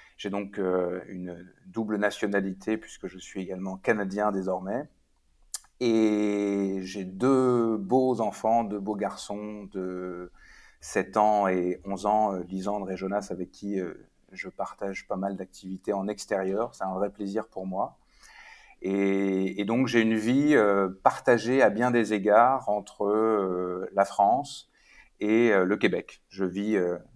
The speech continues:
dans, dans ces deux pays-là. J'ai mes enfants d'un côté, mon amoureuse de l'autre et mon, une partie de mon travail.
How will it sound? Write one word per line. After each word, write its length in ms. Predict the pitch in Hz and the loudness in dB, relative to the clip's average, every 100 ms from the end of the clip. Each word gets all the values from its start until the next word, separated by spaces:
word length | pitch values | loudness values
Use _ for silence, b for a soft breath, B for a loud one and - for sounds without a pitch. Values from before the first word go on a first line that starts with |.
| - | -12
dans, 400 | 95 95 95 98 | -4 -2 -2 -2
dans 140 | 101 98 | -2 -2
ces 220 | - 95 | -2 -4
deux 220 | 92 110 | -2 -2
pays-là. 500 | - 101 95 98 113 | -2 -2 0 2 0
J'ai 440 | 107 98 95 90 B B B B - | 0 -4 -4 -6 B B B B -4
mes 200 | 101 101 | 0 2
enfants 320 | 113 - 127 | 2 4 4
d'un 160 | 113 107 | 6 4
côté, 340 | 110 - 127 | 0 4 2
mon 220 | 120 104 | 4 2
amoureuse 400 | 120 123 127 123 | 2 4 2 4
de 60 | 117 | 2
l'autre 380 | 107 - - _ _ _ - | 2 -4 -20 _ _ _ 0
et 180 | 117 120 | 4 4
mon, 420 | 110 107 104 107 | 4 -2 -4 -4
une 200 | 107 104 | -4 -4
partie 300 | 98 - - | -4 -4 -6
de 40 | 107 | -8
mon 120 | 104 | -6
travail. 260 | - 107 | -6 -6